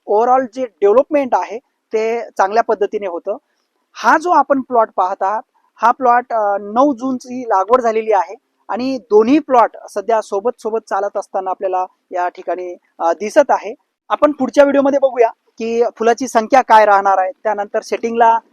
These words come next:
कशा पद्धतीने या ठिकाणी प्रतिसाद मिळणार आहे, दोन्ही व्हरायटीमधलं काही, जे काही कंपॅरिझन आहे, त्या कंपेअरमध्ये एकशे आठ ही व्हरायटी कसं परफॉर्मन्स करणार आहे, ते सुद्धा मी या आपल्या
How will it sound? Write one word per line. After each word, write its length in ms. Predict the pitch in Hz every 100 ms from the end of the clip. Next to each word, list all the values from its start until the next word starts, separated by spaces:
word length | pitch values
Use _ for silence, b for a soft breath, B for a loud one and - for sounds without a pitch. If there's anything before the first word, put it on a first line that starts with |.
| _ 226
कशा 200 | 214 226
पद्धतीने 580 | 233 226 226 240 247
या 140 | 226 208
ठिकाणी 320 | 214 220 220
प्रतिसाद 420 | 214 - 220 220 214
मिळणार 320 | 202 208 190
आहे, 220 | 185 185 - _ _ _
दोन्ही 500 | _ _ 202 214 320
व्हरायटीमधलं 680 | 294 254 - 233 220 196 202
काही, 240 | 202 202 214 - -
जे 80 |
काही 160 | - 214 -
कंपॅरिझन 580 | 196 190 285 262 226
आहे, 160 | 180 139 _ _ _
त्या 140 | 220
कंपेअरमध्ये 680 | 214 208 202 233 233 240 240 277 _ -
एकशे 240 | 185 226
आठ 280 | 202 214 233
ही 240 | - _ 220
व्हरायटी 480 | 208 208 208 214 226 _ _ 240
कसं 180 | 233
परफॉर्मन्स 460 | 311 233 233 247 233
करणार 280 | 233 220 214
आहे, 120 | 226 - _ -
ते 100 | 277
सुद्धा 260 | 294 226 247
मी 220 | 240 233
या 160 | 220 220 _ -
आपल्या 440 | 196 226 220 220